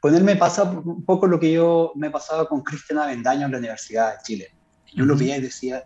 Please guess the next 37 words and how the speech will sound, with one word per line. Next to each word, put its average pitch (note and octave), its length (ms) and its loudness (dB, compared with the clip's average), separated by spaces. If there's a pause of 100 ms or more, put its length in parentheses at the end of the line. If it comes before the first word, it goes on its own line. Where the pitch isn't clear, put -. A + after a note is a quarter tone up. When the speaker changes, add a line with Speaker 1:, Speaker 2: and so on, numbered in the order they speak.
Speaker 1:
"Este, - 360 -20 (520)
e-, D#3+ 280 -18
él G3+ 260 0 (880)
tiene G3 260 2
manos G#3+ 400 0
para D#3 180 -4
la B2+ 80 -8
guitarra", G#2 380 -6
o G#2+ 40 -12
sea, - 140 -18
es - 40 -20
como C#3+ 180 -6
que C3 100 -4
la A#2+ 120 -6
guitarra C#3+ 360 -4
fue C3+ 180 -4
hecha B2+ 200 -6
para G#2 140 -6
él. - 220 -20 (1800)
Y C#3 160 0
claro, C3+ 280 2
sumándole C3+ 720 0
a C#3+ 80 4
eso C#3+ 380 2
el, B2 380 -2
la A#2 180 -2
re-, A#2 260 -2
relación B2+ 480 -2
personal C3+ 500 -2
de C3 180 -2
que, - 140 -20
que C3 160 -2
uno C3+ 240 0
tiene, D3 500 0
es C3+ 100 -10
como, C#3 380 -2
claro, B2 280 0